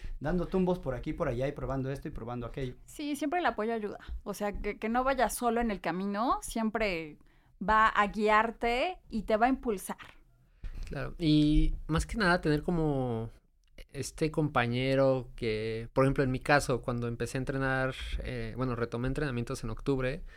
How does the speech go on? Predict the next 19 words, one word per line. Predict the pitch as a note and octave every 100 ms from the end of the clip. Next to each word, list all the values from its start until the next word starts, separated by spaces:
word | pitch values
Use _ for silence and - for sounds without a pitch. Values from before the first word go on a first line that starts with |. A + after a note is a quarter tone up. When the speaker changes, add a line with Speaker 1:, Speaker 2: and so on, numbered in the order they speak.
| - - - -
Speaker 3:
lo | C#3
hice | C3 D3
con | C#3
una | C#3 C#3+
amiga | E3 D3 D3
que | D3+ C#3
ella | C3
traía | - B2 A#2 A#2+ B2
el | A#2+
objetivo | A#2 A#2 A#2 C3 B2+ B2 B2 A#2
de | A2 A2 G#2+ G#2 - _ _ _ _ _
igual | B2+ C3+ C3
retomar | B2+ C3+ C3 C3+ C#3 C3+
entrenamientos | C3 F#2 E2 B2 D3 D3+ E3
para | - B2+ A#2 A2
la | G#2+ -
pista, | A#2+ - G#2+
¿no? | G#2+ C3+ F#3+ -
Entonces, | B2 B2 B2+ A#2+ C3 B2 -